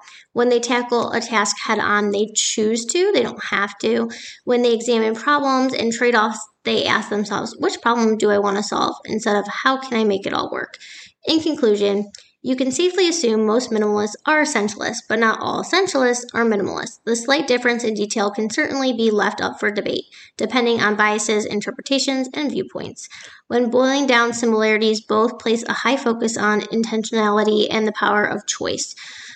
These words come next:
Both are simultaneously ways of thinking and being.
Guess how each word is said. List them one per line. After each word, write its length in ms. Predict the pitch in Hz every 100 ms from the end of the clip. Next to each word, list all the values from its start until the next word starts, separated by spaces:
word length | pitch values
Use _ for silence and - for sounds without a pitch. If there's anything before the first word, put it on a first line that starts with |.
| -
Both 300 | 226 240 233
are 120 | 233
simultaneously 1080 | 233 - 220 220 226 240 220 214 226 226 214
ways 360 | 208 202 214 -
of 300 | - 208 208
thinking 560 | - 214 202 202 208 202
and 200 | 214 208
being. 460 | - 226 240 233